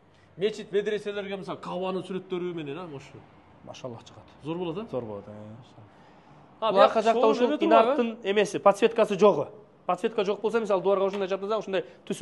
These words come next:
Speaker 2: өзгөрбөйт, бирок ушундай чот үй, э,
Speaker 1: Болуп тура
Speaker 2: болуп
Speaker 1: берет.
Speaker 2: тура берет.
Speaker 1: Инарт.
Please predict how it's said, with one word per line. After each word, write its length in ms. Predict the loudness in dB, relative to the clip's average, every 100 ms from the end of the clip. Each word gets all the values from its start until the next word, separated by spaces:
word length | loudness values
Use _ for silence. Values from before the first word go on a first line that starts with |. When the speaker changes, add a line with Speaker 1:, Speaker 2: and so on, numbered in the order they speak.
| 0
Speaker 2:
өзгөрбөйт, 400 | 2 4 4 2 -6 -20 -6
бирок 160 | -2 -2
ушундай 320 | -4 -4 -2
чот 260 | -4 -4
үй, 160 | -10 -12 -16 _ _ _
э, 100 | -4
Speaker 1:
Болуп 160 | -2 0
тура 100 | 2
Speaker 2:
болуп 80 | 2
Speaker 1:
берет. 120 | 2
Speaker 2:
тура 140 | 2
берет. 220 | 2 -2 -10 -20 _ _ _ _ -8
Speaker 1:
Инарт. 400 | 2 2 2